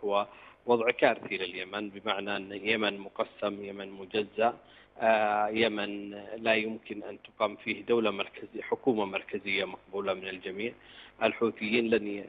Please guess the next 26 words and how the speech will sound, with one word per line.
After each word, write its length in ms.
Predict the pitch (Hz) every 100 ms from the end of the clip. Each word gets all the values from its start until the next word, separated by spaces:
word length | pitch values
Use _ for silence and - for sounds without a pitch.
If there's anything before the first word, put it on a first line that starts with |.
| - _ _
يتراجعوا 800 | 104 - 104 113 101 107 117 110
أن 100 | 101
ي-، 140 | 101 -
أو 180 | 110 113
يتنازلوا، 920 | 101 - 104 117 110 110 113 117 110 - - - -
آه، 520 | 113 107 107 107 110 - 113 120
لأي 400 | 117 127 113 107
طرف، 320 | 107 107 113 - -
آه، 360 | 110 107 107 104
مهما 420 | 107 107 107 104
كان، 480 | - 107 113 117 113
آه، 480 | 110 113 120 120
ليقبلوا، 920 | 123 117 117 117 - 110 113 110 107 104 - - -
آه، 100 | 107
بشراكة 580 | 104 104 113 113 110 113
معه، 360 | 101 98 98 101
وبالتالي 840 | 123 113 104 - 120 117 117 120 - - -
هذا، 400 | - 127 123 127 120 120
هذه 260 | 123 120 127
الصيغة 440 | 120 - 127 127
هي 180 | 117 131
التي 600 | 123 123 - 131 127 123
خططت 540 | - - 127 131 113
لها 240 | 127 120 123
وتريدها 640 | 120 - 131 139 117 104
إيران. 400 | 95 98 98 117